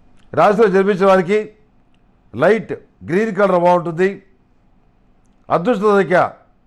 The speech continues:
అదృష్ట సంఖ్య ఎనిమిది. ఏదైనా పని మీద బయటికి వెళ్ళేటప్పుడు "ఓం శ్రీ ఆదిత్యాయ నమః" అనేటువంటి సూర్యమంత్రాన్ని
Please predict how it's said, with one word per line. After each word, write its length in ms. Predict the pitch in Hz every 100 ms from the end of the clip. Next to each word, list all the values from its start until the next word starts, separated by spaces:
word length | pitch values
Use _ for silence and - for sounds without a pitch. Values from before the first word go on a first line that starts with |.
| _ _
అదృష్ట 320 | - 175 240 180
సంఖ్య 520 | 196 202 147 170 107 - _ _ _ _ _ _ _ _ _
ఎనిమిది. 640 | 117 175 190 190 208 202 _ _ _ _ _ -
ఏదైనా 380 | 127 208 240 226
పని 180 | 185 196
మీద 300 | 208 151 107 - _
బయటికి 520 | 135 180 180 175 147 - _
వెళ్ళేటప్పుడు 600 | 151 180 170 147 185 202 - _ _ _
"ఓం 400 | 147 175 170 120 - _ _ _
శ్రీ 460 | 175 196 180 123 - _ _ -
ఆదిత్యాయ 680 | 147 196 214 - 180 170
నమః" 500 | 156 143 120 131 110 90 _ _ _ _ _ _ _ -
అనేటువంటి 420 | 160 233 196 196
సూర్యమంత్రాన్ని 760 | 139 196 240 233 190 190 147